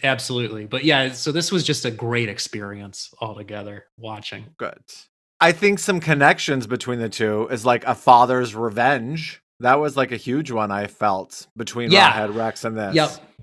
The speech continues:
Speaker 1: And I felt both of these movies were, like, a statement about, like,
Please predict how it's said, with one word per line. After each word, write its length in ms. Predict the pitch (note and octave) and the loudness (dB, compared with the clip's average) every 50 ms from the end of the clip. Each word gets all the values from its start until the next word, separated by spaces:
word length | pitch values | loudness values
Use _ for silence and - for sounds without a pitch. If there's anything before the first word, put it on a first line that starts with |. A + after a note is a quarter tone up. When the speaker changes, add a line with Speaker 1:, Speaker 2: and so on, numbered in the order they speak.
| - - | -6 0
Speaker 1:
And 80 | F3 F#3 | 2 4
I 120 | F#3 F#3 | 4 4
felt 420 | F3+ F3+ G3 F#3+ F#3 F3+ F#3 C3+ D#3+ | 2 4 4 4 4 4 2 2 2
both 240 | E3 E3 D#3+ D#3+ | 4 4 2 2
of 80 | D#3+ D3 | 0 0
these 240 | E3 E3+ E3 C3+ A#2+ | 2 2 2 0 0
movies 520 | D3+ D#3 D#3+ D#3+ D3 D#3 D#3 D3+ C#3+ B2+ B2 | 0 2 2 2 2 2 2 2 0 -2 -2
were, 160 | C#3+ C#3 C3+ | 0 0 2
like, 240 | C3+ C3 C3 B2+ B2 | 2 2 0 0 -4
a 100 | B2+ B2 | -6 -6
statement 640 | - - - - D3 C#3 C#3 C#3 C3+ C#3 C3 B2+ | -6 -6 -4 -2 -2 -2 -2 -2 -4 -6 -6 -6
about, 340 | B2 B2 C3 B2+ B2+ B2+ A#2+ | -4 -4 -2 -2 -2 -2 -2
like, 360 | C3 C3 B2 B2 B2 B2 - | -2 -2 -2 -4 -4 -6 -12